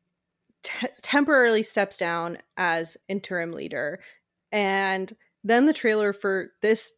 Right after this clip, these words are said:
this documentary, um, Hillsong Megachurch Exposed, drops, and the next week is their annual leadership <laughs> conference or whatever. Um, and they're kinda trying to, like, acknowledge it and dance around it,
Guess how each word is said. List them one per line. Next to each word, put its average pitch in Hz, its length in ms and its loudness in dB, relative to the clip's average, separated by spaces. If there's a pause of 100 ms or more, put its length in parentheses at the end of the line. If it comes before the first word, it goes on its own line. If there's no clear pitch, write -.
(280)
this 208 240 -4
documentary, 208 720 0 (340)
um, 180 360 -2
Hillsong 196 540 0
Megachurch 185 460 -4
Exposed, 180 400 -6
drops, - 380 -2 (440)
and 214 140 2
the 208 40 0
next 208 320 0
week 214 180 -4
is 214 80 -4
their 196 260 0
annual 180 760 -4 (140)
leadership - 720 -8 (340)
<laughs> - 460 -20
conference - 840 -8
or 180 140 -2
whatever. 160 500 -2 (880)
Um, 196 560 4 (920)
and 240 120 2
they're 254 120 6
kinda 294 280 4
trying 269 240 2
to, 220 40 4
like, 202 240 2
acknowledge 190 600 0
it 196 240 2
and 202 160 -2
dance 185 340 -4
around 185 340 -2
it, 339 200 2